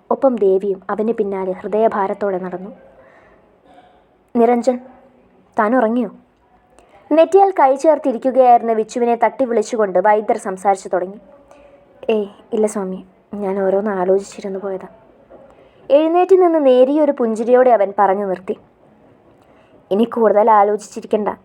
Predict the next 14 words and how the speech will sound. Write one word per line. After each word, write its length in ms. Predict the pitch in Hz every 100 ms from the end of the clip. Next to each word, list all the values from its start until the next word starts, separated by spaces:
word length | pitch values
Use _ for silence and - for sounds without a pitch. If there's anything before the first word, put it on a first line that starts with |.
| _ _ -
ഞങ്ങളുടെ 400 | 254 269 302 311
പ്രതീക്ഷകൾ 560 | 214 196 196 - 214 202
തകിടം 380 | 214 208 233 247
മറിച്ച് 340 | 190 185 - - _ _ 226
വസിഷ്ഠ 360 | 220 240 -
രണ്ട് 260 | 233 220 262
വർഷത്തോളമായി 600 | 254 175 190 208 220 190
ഇവിടെ 180 | 190 196
എൻ്റെ 180 | 190 190
ചികിത്സയിലായിരുന്നു. 800 | 196 185 185 202 202 190 190 - _ _ - _ _ _
അതിൻ്റെ 320 | 202 185 196
ഫലം 240 | 220 190 190
കണ്ടെന്ന് 300 | 220 220 220
കൂട്ടിക്കോളൂ. 460 | 226 208 190 202